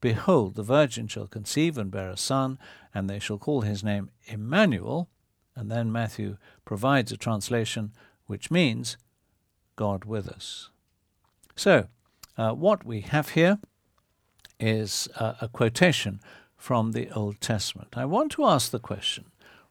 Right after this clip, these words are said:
what is it doing here? You see, if you look at Matthew chapter one, verses eighteen to twenty-five, and we've read it several times over the last few days,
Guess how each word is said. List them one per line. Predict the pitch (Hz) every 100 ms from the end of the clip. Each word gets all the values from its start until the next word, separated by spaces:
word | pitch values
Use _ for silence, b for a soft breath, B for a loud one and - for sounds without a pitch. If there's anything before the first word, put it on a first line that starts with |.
| -
what | 113 165 226
is | 254 196
it | 202 -
doing | 233 247 135
here? | - - - _ _ _ _ B B B
You | 180 185
see, | 247 233
if | - 254
you | 294
look | 269 156 110 - -
at | 127 123
Matthew | 143 143 117 123 107 110 B B
chapter | - 147 -
one, | 117 104 98 107
verses | 110 107 - 107
eighteen | 120 110 - 107
to | -
twenty-five, | - 101 95 98 101 117 151
and | 113 98
we've | 104 98
read | 123 165
it | 120 -
several | 127 107 98
times | - 233 120 113 113
over | 135 110
the | 101 107
last | 104 104
few | - 104
days, | 101 147 165